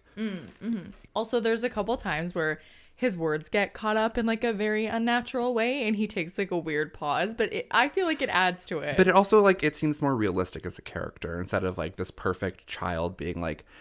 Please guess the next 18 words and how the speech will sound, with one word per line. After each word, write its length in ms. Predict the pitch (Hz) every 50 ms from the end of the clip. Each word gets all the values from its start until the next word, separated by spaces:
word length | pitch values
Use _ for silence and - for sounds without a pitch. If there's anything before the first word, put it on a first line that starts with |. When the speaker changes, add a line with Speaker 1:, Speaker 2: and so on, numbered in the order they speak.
| - - _
Speaker 2:
"Hello, 360 | - 151 147 156 160 151 131
yes, 460 | 123 117 131 143 139 120 117 - - -
my 280 | 107 104 107 113 113 120
name, 380 | 135 156 151 131 117 117 120
and 160 | 104 104 107 104
this 200 | 104 104 - -
is 100 | 123 -
Chucky." 540 | - - 98 87 - - 92 90 90 98 - _ _
Speaker 1:
Yeah, 180 | - 190 185 170
I 80 | 170 170
don't 160 | 180 208 226
think 160 | 262 220 214
Speaker 2:
I 20 |
Speaker 1:
it 20 | 302
Speaker 2:
couldn't 120 | - 120
remember 300 | 101 107 110 101 - 110
his 160 | 98 110 95
name. 340 | 95 95 95 95 104 95 110